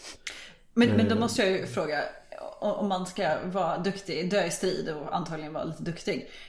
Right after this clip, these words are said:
Speaker 1: Var det här då
Speaker 2: Ja.
Speaker 1: exklusivt för män? Eller är det bara en, en modern en modern föreställning att det är bara män som kan kriga. För jag vet ju att det är, man har hittat gravar med, där det osteologiska könet definitivt är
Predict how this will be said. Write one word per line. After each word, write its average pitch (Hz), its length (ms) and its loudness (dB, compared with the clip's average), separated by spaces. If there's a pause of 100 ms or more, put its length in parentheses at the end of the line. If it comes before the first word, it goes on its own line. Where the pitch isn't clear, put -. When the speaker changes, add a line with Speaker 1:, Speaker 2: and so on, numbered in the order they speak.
Speaker 1:
Var 185 140 4
det 180 60 4
här 220 140 6
då 202 80 2
Speaker 2:
Ja. 214 80 0
Speaker 1:
exklusivt - 640 -4
för 156 280 0
män? 233 380 4 (180)
Eller 170 220 -2
är 170 160 4
det 180 80 0
bara 160 280 2
en, 151 240 -2 (360)
en 185 160 2
modern 185 640 6 (1120)
en 185 320 -2
modern 185 380 6
föreställning 160 460 0
att 165 60 -6
det 165 60 -4
är - 20 -4
bara 170 160 2
män 170 180 -2
som 165 120 -6
kan 165 160 -6
kriga. 165 500 -2
För 202 80 2
jag 190 60 2
vet 226 280 0
ju 202 40 2
att 185 80 -2
det 170 80 0
är, 165 120 0 (220)
man 190 240 0
har 185 60 0
hittat - 560 -4 (220)
gravar 160 600 2 (240)
med, 156 520 -2 (560)
där 180 160 2
det 170 140 -2
osteologiska 190 680 2
könet - 360 8 (160)
definitivt 156 500 -4
är - 180 -2